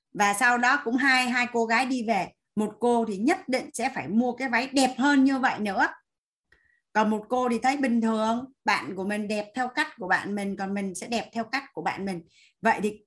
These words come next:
người thứ nhất và người thứ hai, người nào đủ đầy hơn à? Dạ, người thứ hai. Có phải là đủ đầy nó sẽ rất là bình an đúng không cả nhà? Mình đâu phải so kè hay là chạy đua vũ trang với ai đâu.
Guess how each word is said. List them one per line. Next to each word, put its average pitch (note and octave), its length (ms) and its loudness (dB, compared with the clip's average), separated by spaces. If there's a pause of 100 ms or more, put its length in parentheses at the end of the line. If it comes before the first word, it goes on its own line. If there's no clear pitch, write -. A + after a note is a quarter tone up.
(100)
người G#3+ 120 -2
thứ A#3 100 0
nhất D4 260 4
và A#3 80 0
người G3+ 220 -2
thứ A#3+ 100 -4
hai, B3+ 300 0
người G#3 160 -2
nào F#3 180 -4
đủ D#3+ 200 -6
đầy G3 240 0
hơn G#3+ 140 -2
à? E3+ 200 -6 (1700)
Dạ, - 180 -4
người E3+ 180 -6
thứ G#3+ 100 -6
hai. A3+ 260 -4 (360)
Có F4 140 2
phải F#3+ 220 4
là G3+ 300 2 (280)
đủ F#3+ 240 6
đầy A3 300 4
nó A#3+ 80 2
sẽ D#4 140 0
rất F#4 160 4
là C4+ 100 4
bình G#3+ 220 2
an A#3+ 340 0
đúng B3+ 100 -2 (100)
không A#3+ 100 -4
cả F#3 80 -4
nhà? F3+ 340 -6 (280)
Mình G3 140 -2
đâu A#3+ 120 4
phải C#3+ 180 -6
so A#3 300 0
kè G#3 260 -4
hay G#3+ 200 -6
là G3+ 120 -6
chạy - 220 -6
đua A3+ 280 0
vũ G#3 160 -10
trang A#3 320 -2
với B3+ 80 -4
ai A#3 280 -2
đâu. A3+ 200 -2